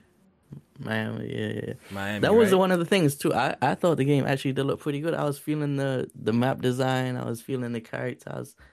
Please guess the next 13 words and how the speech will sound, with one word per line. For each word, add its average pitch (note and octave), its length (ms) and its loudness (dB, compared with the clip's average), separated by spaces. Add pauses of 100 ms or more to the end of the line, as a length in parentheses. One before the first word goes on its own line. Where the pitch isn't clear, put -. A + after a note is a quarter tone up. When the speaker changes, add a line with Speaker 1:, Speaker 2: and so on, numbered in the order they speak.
(340)
Speaker 1:
I - 140 -4
like E3+ 160 0
what E3 160 0
I D#3+ 40 0
saw, E3+ 240 -4
other C#3+ 200 -4
than C#3 360 -4
<laughs> - 60 -20 (160)
the A2+ 220 -4
gameplay B2+ 460 -2
being A2+ 220 -4
the A2+ 100 -6
same. A2+ 400 -8